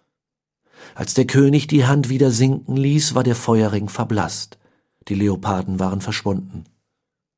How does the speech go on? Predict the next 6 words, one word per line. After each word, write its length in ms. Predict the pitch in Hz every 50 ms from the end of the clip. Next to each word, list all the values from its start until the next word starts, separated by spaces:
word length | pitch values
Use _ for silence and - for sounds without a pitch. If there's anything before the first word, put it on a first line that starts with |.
| _ _ _ _ _ _ _
Msonwi 480 | 117 - - 120 113 113 107 104 113
sprang 280 | 110 - - 117 117 113
auf. 320 | 98 107 101 95 - - - _ _ _ _ _ _ _ _ _ _ _ - - - -
"Wo 120 | 135 143
sind 240 | 135 160 226 233 -
sie?" 320 | - - 190 170 - -